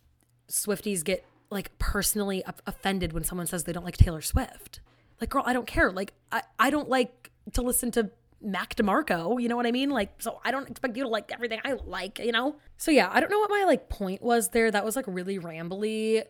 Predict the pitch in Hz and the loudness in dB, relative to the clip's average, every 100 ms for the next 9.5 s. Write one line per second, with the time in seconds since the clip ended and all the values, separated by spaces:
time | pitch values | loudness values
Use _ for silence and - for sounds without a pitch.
0 | - 196 185 185 185 170 180 180 202 214 | -6 -4 -4 -4 -4 -4 -4 -4 -4 -2
1 | 214 233 240 175 170 170 - 190 180 - | 0 0 -2 -6 -6 -4 -2 -4 -4 -4
2 | 185 170 180 175 165 165 160 - 160 180 | -4 -2 -4 -6 -6 -8 -10 -12 -8 -2
3 | 190 196 - 349 349 370 190 175 175 - | -2 -2 -4 -4 -4 -4 -2 0 -2 -2
4 | 220 247 220 220 165 - 165 175 165 170 | -6 -4 -6 -4 -4 -6 -6 -4 -4 -6
5 | 165 175 175 202 190 180 180 170 160 160 | -6 -8 -8 -8 -8 -8 -6 -4 -4 -2
6 | 170 - 170 170 160 160 165 170 190 185 | -4 -2 -4 -4 -10 -8 -8 -6 -6 -6
7 | 214 220 214 214 202 185 - 285 339 - | -6 -8 -4 -2 -2 -6 -8 -6 -4 -4
8 | - 330 302 277 214 196 - 214 196 - | -4 -2 -2 -2 -4 -8 -8 -6 -6 -4
9 | 185 180 170 175 170 | -4 -4 -4 -4 -6